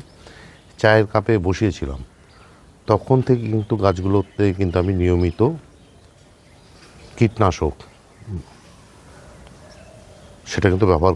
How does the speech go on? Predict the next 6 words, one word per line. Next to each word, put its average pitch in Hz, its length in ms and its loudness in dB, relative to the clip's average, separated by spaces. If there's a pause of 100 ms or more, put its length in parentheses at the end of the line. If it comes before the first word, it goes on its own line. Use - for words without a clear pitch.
করে 92 200 0
গেছি। 90 200 -4 (1040)
যেহেতু 107 260 -4 (180)
এই 107 60 2 (120)
গাছগুলো 90 480 0 (1000)
বা 90 80 0